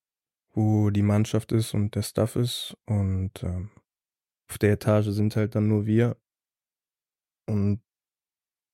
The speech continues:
in dem Hotel ist das so, dass auch auf derselben Etage ist auch unser Essensraum, Physioraum und, ähm,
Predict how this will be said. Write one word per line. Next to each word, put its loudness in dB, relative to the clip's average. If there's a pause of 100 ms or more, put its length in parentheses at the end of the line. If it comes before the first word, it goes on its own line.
(520)
in 0
dem 4
Hotel 4
ist -2
das -2
so, 2
dass -2
auch -4
auf -2
derselben 2
Etage 0
ist -2
auch 0
unser -2
Essensraum, 2
Physioraum 0
und, 0
ähm, 0